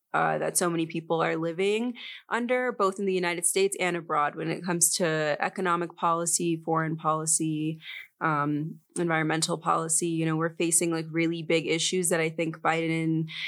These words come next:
and his administration are already showing they're attentive to, but, um, as Evan noted, ha-, will likely just kind of reproduce policies of the past that are gonna have a widespread negative impact. So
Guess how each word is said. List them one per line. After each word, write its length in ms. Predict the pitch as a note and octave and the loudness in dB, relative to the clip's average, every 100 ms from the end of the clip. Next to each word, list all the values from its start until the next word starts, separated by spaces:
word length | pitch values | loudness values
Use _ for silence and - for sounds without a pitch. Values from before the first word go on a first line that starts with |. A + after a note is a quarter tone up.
| - - _ - | -8 -12 _ -8
and 120 | F#3 | -2
his 120 | G#3 | -2
administration 560 | F#3 F#3 F3 F3+ F3+ F#3 | 0 0 0 0 0 0
are 140 | E3+ | 0
already 260 | D3+ F3 F3+ | 2 0 -2
showing 500 | F3+ F#3 E3+ E3 E3+ | 0 0 2 0 -2
they're 280 | E3 E3 D#3+ | 0 2 2
attentive 680 | E3 E3 F3 F3+ A#3+ A#3 | 0 0 0 0 0 0
to, 380 | - C#4+ C#4 C#4+ | 0 0 0 -2
but, 520 | A3 G3 E3+ E3 - - | -2 2 2 0 -4 -4
um, 500 | F3 E3 D#3+ D#3 D3+ - - | 0 0 0 -2 -6 -4 -2
as 180 | E3+ | 0
Evan 400 | - E3 E3 E3 | 0 0 0 0
noted, 480 | E3 E3 E3 E3 D#3+ | 0 0 2 0 0
ha-, 260 | E3+ E3 D3+ | 0 0 0
will 360 | D3+ E3 F3 E3 | -2 -2 -2 0
likely 600 | E3+ E3+ F3 E3 D#3+ D#3+ | 0 0 -2 0 0 -2
just 360 | D3 E3 - | 0 2 0
kind 240 | - F3 D#3+ | 0 0 0
of 160 | D#3 | 0
reproduce 840 | E3 D#3+ E3 D#3+ D#3+ D3+ D3 - - - - - - - _ | -2 -2 -2 -2 -2 -2 2 2 0 -4 -12 -12 -16 -20 _
policies 420 | - F#3 E3+ F#3+ F3 | 0 2 2 0 0
of 120 | E3 | -2
the 60 | |
past 440 | E3 F#3 D#3+ D3+ - | 0 4 4 4 2
that 280 | E3 D#3 - | 2 0 -2
are 100 | E3+ | -2
gonna 200 | E3+ E3 | 0 0
have 380 | E3 D#3 D3+ - - | 0 0 -4 -8 -4
a 40 | |
widespread 560 | E3 D#3+ D#3+ - E3+ D#3+ | 0 2 2 0 0 0
negative 460 | D#3+ D#3 D#3+ D#3 | 0 0 0 0
impact. 500 | C#3 D#3 - - - | -2 -2 -2 -2 0
So 480 | - - E3+ D#3+ D#3+ | 0 0 0 0 -2